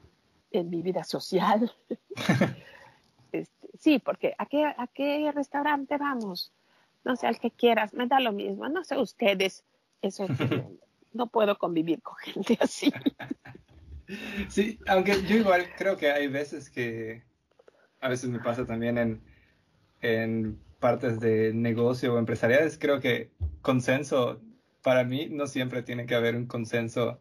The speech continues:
Speaker 2: absoluto. Hay partes, a veces trabajo con personas que
Speaker 1: Claro.
Speaker 2: quieren tener un consenso de absolutamente todo. Y yo les digo, "Ok, ok, tú eres el, el diseñador, o sea,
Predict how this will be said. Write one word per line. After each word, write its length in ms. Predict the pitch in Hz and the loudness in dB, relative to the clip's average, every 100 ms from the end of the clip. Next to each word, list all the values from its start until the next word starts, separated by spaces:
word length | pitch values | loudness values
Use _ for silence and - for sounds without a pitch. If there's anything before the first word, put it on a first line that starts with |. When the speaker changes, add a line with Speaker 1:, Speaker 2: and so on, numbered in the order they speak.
| - | -6
Speaker 2:
absoluto. 720 | 120 - 113 - - 160 - | -6 -2 -4 -2 -2 -2 -2
Hay 180 | 131 131 - - | 0 0 -2 0
partes, 460 | 127 120 131 127 - _ - | 2 2 -2 -8 -12 _ -4
a 80 | |
veces 220 | 131 151 131 | -4 -4 -2
trabajo 360 | 127 131 131 | 0 0 -2
con 200 | 139 120 | -8 -8
personas 480 | 117 117 135 160 156 | -8 -8 -6 -8 -8
que 80 | - | -2
Speaker 1:
Claro. 140 | 220 | 2
Speaker 2:
quieren 260 | 131 123 120 _ _ - - - - - _ | 2 0 -4 _ _ -20 -20 -20 -20 -20 _
tener 300 | 143 143 156 | 2 4 4
un 80 | 160 | 4
consenso 540 | 151 131 139 156 156 | 0 0 0 -2 -2
de 360 | 127 120 117 127 | 0 0 -2 -2
absolutamente 560 | 127 - 147 151 135 123 | -4 0 2 2 0 -2
todo. 380 | 131 185 214 | -2 0 0
Y 80 | 156 | 0
yo 60 | 143 | 0
les 100 | 139 | -2
digo, 160 | 147 | -2
"Ok, 200 | 147 139 - | -2 -4 -6
ok, 140 | 151 190 - | -8 -6 -6
tú 100 | - | -2
eres 180 | 185 196 | 0 2
el, 440 | 170 135 127 127 - | 4 4 4 0 -2
el 160 | 131 120 | -4 -2
diseñador, 600 | 120 135 123 123 180 - _ | 0 2 4 6 4 0 _
o 60 | - | -4
sea, 480 | 165 151 147 139 | 2 4 4 0